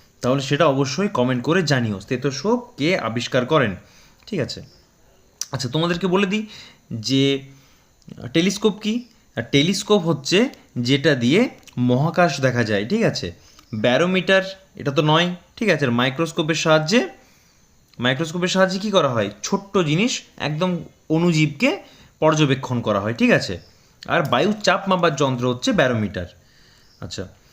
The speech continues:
দু হাজার বাইশ সালের ফুট-, বিশ্বকাপ ফুটবলের বিজয়ী দেশকে? দু হাজার বাইশ সালের ফুটবলের বিজয়ী দেশ হলো আর্জেন্টিনা।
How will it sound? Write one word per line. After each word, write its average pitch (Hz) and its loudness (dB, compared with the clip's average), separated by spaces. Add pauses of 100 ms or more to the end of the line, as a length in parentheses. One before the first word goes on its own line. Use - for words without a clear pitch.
(260)
দু 156 2
হাজার 202 4
বাইশ 165 2
সালের 127 2 (140)
ফুট-, 165 -2 (240)
বিশ্বকাপ 214 0
ফুটবলের 175 2
বিজয়ী 156 2
দেশকে? 156 0 (420)
দু 139 2
হাজার 160 2
বাইশ 131 0
সালের 196 2 (680)
ফুটবলের 175 2
বিজয়ী 147 2
দেশ 123 0
হলো 185 2 (420)
আর্জেন্টিনা। 104 -6